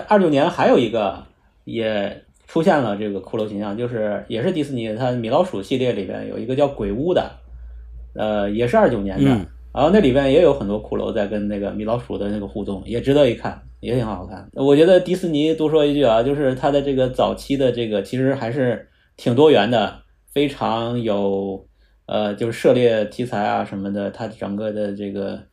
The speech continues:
Speaker 1: 有恐怖的，有，有搞笑的，有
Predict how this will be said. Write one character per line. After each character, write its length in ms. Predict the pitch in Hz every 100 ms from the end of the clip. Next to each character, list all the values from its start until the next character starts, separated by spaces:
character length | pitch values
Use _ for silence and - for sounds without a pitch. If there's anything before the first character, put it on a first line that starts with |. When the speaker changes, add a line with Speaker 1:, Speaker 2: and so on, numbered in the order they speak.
| _ _
Speaker 1:
有 180 | - 117
恐 240 | 120 117
怖 160 | 107 123
的， 320 | 113 104 101
有， 260 | 104 98 98
有 280 | 101 98 98 110 _
搞 160 | - 98
笑 220 | 113 113
的， 240 | 101 95 98
有 260 | 95 95